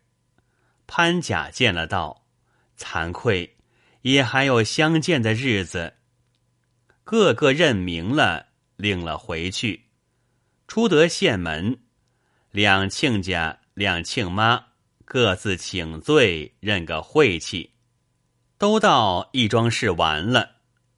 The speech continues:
隔了一晚，次日李知县升堂，正待把潘甲这宗文卷注销立案，只见潘甲又来告道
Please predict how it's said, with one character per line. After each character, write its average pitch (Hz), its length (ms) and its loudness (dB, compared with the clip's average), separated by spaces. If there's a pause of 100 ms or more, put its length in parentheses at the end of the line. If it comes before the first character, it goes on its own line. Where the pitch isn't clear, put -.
(1080)
隔 165 220 2
了 240 120 4
一 233 180 2
晚， 90 540 -2
次 214 380 -2
日 90 520 -4 (120)
李 98 320 0
知 123 240 -2
县 95 260 -2
升 127 280 -2
堂， 95 400 -2 (720)
正 160 240 2
待 147 160 0
把 123 160 2
潘 180 360 0
甲 101 200 0
这 117 160 -2
宗 139 200 0
文 107 280 0
卷 92 520 -4
注 101 280 -2
销 113 260 0
立 117 260 0
案， 98 360 0 (720)
只 90 120 -8
见 92 220 -2
潘 135 380 -2
甲 85 300 -2
又 143 260 2
来 80 240 -4
告 107 300 -2
道 95 360 -2